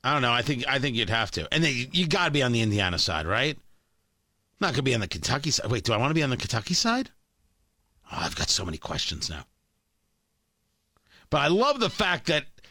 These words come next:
like, people are, you know, they're living their lives. They're living as they wanna live. They're not gonna get told how to do it. They, they know what they want.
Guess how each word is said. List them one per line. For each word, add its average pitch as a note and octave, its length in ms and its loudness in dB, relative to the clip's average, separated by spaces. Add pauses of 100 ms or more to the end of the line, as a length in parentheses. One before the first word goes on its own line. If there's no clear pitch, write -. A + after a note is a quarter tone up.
(500)
like, F3+ 240 -2
people B3+ 400 0
are, G#3+ 240 0
you G#3 100 2
know, G#3+ 320 2 (400)
they're A3+ 220 2
living C4 280 2
their G#3+ 220 4
lives. G#3 480 2
They're F3 140 0
living A#3 240 2
as A#2 320 0
they F3 200 4
wanna G3+ 320 2
live. E3+ 520 0 (840)
They're B3 120 -2
not D#4 80 0
gonna D#4 140 0
get G#3 160 0
told C3+ 340 0
how B2 140 0
to B2 80 0
do C3 200 0
it. A#3 240 -2 (1200)
They, F3+ 160 2
they G3+ 280 2
know A#3+ 160 2
what C4 200 2
they C4 120 2
want. B3+ 580 0